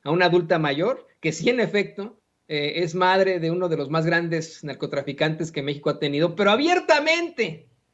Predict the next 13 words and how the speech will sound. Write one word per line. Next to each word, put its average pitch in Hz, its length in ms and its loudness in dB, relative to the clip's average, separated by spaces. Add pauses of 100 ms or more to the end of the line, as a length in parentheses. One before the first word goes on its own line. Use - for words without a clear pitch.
(120)
cuando 226 460 0
tenemos 208 420 -2
una 233 160 2
serie 202 220 6
de 226 80 2
investigaciones, 160 880 -2
con 127 240 -8
todo 151 260 4
el 220 60 6
rigor 226 280 2
periodístico, 226 760 2 (440)
que 214 120 4
plantean 214 760 0